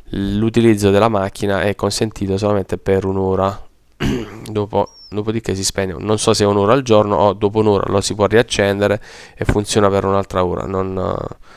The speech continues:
non vi so dare dettagli in merito, però se riesco a trovare qualcosa di più, eh, ufficiale, vi garantisco che nel, in un video successivo vi riferirò.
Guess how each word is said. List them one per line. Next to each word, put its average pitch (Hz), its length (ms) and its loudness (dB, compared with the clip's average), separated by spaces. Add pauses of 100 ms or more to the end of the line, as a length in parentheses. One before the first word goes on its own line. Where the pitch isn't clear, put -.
(320)
non 107 220 2
vi 104 80 -2
so 110 140 2
dare 101 300 2
dettagli 95 420 -2
in 107 120 -4
merito, 92 380 -2
però 95 240 -2
se - 240 -4 (140)
riesco - 260 -4
a - 40 -4
trovare 98 260 0
qualcosa 95 320 -2
di 92 140 -2
più, 95 280 0 (600)
eh, 85 520 -4 (400)
ufficiale, 101 680 0 (440)
vi - 140 -8
garantisco 104 600 0
che 95 260 -2
nel, 95 560 -4
in 95 100 -4
un 101 100 -4
video 98 240 -4
successivo 101 640 -4 (720)
vi 110 160 4
riferirò. 98 600 0